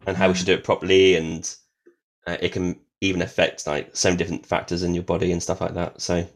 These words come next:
Speaker 1: yeah, that's, it's a real interesting area that I just don't think is even spoken about that much. And where have you been based for the majority of your life?
Speaker 2: I, I was born in San Diego. I have lived here all my seventy-two years,
Speaker 1: <laughs>
Speaker 2: and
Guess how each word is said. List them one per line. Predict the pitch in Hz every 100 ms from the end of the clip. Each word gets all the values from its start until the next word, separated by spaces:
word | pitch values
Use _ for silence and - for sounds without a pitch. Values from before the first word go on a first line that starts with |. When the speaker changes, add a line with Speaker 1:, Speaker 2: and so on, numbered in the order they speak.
| -
Speaker 1:
yeah, | 104
that's, | 90 - -
it's | -
a | 104
real | 123 101
interesting | 95 92 - 95
area | 98 90
that | 82 - _ _ _ _ _ _ -
I | -
just | - -
don't | 82 -
think | 90
is | 87
even | 90 90
spoken | - 95 123 101
about | 69 76
that | 71
much. | 76 - - - -
And | 120 120 123 - 123
where | 135
have | 147
you | 135
been | 127 110
based | 120 110 - -
for | 107 107 98
the |
majority | 98 95 104 98 101
of | 95 104
your | 98 98 98 95
life? | 110 113 95 -
Speaker 2:
I, | 202 220
I | 220
was | 240 262
born | 214 220 214 220 220
in | 220 208
San | - 202 190
Diego. | 190 185 196 190 190
I | 165 160 156 165 - _ _
have | 196 175
lived | 175 175
here | 220 185 175 170 175 - _ _ _ _ _ -
all | 156 165
my | 170 165
seventy-two | 156 165 170 165 170 180
years, | 165 165 160 165 180 - -
Speaker 1:
<laughs> |
Speaker 2:
and | 165 156 156 160